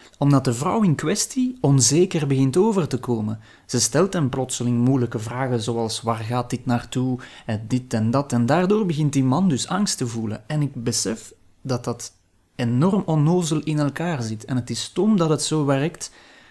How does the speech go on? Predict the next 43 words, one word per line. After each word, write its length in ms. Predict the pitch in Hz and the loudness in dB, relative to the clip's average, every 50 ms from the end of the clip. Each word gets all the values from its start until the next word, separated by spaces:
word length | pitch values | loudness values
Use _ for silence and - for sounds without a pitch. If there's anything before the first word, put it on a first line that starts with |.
| _ _ | _ _
maar 160 | - 123 117 | -4 -2 0
als 180 | 123 120 - - | 0 0 0 0
je 100 | 123 - | 0 0
in 120 | - 120 | 0 0
je 100 | 117 117 | 0 0
leven 340 | 117 131 165 185 165 170 151 | 2 2 2 2 2 2 2
eens 160 | 143 123 - | 2 2 0
nagaat 460 | 135 147 160 165 147 151 139 135 - | 0 0 0 0 0 0 -2 -2 -2
of 120 | 135 127 - | -4 -6 -4
wat 140 | 127 127 | -4 -2
ik 120 | 123 123 - | -2 -2 -2
hier 160 | 147 151 135 | -4 -4 -2
vertel 340 | 131 131 127 - 147 147 135 | -4 -4 -4 -2 -2 0 0
al 140 | 131 127 120 | 0 0 0
gebeurd 440 | 127 120 110 135 156 165 - - | 0 0 2 2 0 0 -2 -4
is, 240 | 226 240 - - - | -4 -4 -4 -6 -4
dan 160 | - 131 127 | -2 -2 0
ga 80 | 120 120 | 0 0
je 160 | 117 117 113 | 0 0 0
zien 240 | 110 139 190 196 165 | 0 0 0 0 0
dat 160 | 127 165 175 | 0 0 0
het 120 | 170 135 - | 0 -2 -2
zo 200 | - 120 117 127 | -2 -2 0 0
werkt. 460 | 170 185 185 135 - - - - _ _ _ _ _ _ _ _ _ _ _ _ _ _ _ _ _ _ _ _ _ | -2 -2 -4 -8 -12 -14 -20 -20 _ _ _ _ _ _ _ _ _ _ _ _ _ _ _ _ _ _ _ _ _
Als 180 | - 143 - - | -4 -2 -2 0
je 80 | 147 | 0
dus 220 | 131 131 120 - - | 0 0 0 0 0
wil 180 | 151 190 240 | 0 0 0
dat 120 | 233 208 151 | 0 0 0
een 140 | 139 135 131 | 2 2 2
man 220 | 143 165 165 147 | 4 4 4 4
die 120 | 139 147 | 4 2
bindingsangst 680 | 131 127 147 156 151 143 139 131 131 135 131 123 - - | 2 2 2 2 4 4 2 2 2 0 0 -2 -2 0
niet 280 | 127 139 196 247 - - | 2 2 2 2 2 0
gaat 240 | - 156 123 - | -4 -4 -4 -6
voelen, 340 | - - - 123 151 196 220 | -6 -4 -2 0 0 0 0
dan 160 | 175 170 170 | 0 2 2
is 80 | 165 147 | 2 2
het 120 | 147 139 | 0 0
belangrijk 500 | 127 117 117 123 170 196 202 208 202 185 | 0 0 0 2 0 0 0 0 -2 -2
dat 160 | 156 151 139 - | -2 -4 -2 -2
er 100 | 139 135 | -2 -2
een 140 | 123 113 | -2 -4